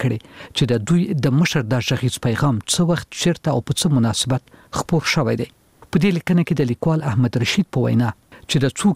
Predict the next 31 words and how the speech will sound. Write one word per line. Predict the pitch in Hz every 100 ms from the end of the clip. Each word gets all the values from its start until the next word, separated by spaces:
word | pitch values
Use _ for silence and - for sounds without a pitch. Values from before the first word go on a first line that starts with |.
| -
کتابونو | 147 127 143 139 127
مؤلف | 127 123 123 170 -
دی | 180
او | 175 131
د | -
طالبانو | 123 117 139 135 120
او | 117
افغانستان | 113 - 117 113 - 143 113
په | 123
اړه | 120
یې | 110 -
خپور | - -
شوی | 151 113 -
کتاب | - 123 110
مشهور | 113 - - -
شوی، | 190 160 117 - _ - - - 131
راغلي | 123 - 180 185 -
چې | 123
د | 120
دې | 175 -
پیغام | 135 120 156 147
د | -
خپرېدو | - 117 110 175 139
لپاره | - 131 147 - - -
هیڅ | 196 - - 175 123 139
دلیل | 160 165 120
نه | 117
دی | 113
ذکر | - - - -
شوی | 107 - - - -
او | -